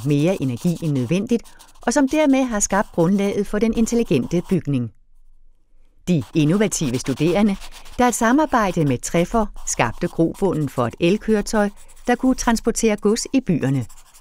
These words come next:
Et køretøj, der snart vil køre storbygaderne tynde i København,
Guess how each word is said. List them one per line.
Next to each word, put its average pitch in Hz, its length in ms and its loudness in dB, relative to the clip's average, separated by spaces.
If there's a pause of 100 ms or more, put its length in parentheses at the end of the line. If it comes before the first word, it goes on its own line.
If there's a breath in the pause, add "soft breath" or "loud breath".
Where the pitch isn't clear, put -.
(560)
Et 151 200 0
køretøj, 180 520 2
der 113 180 -6
snart 160 380 0
vil 156 100 0
køre 143 360 0
storbygaderne 156 840 0
tynde 165 400 0
i 151 40 0
København, 143 540 -2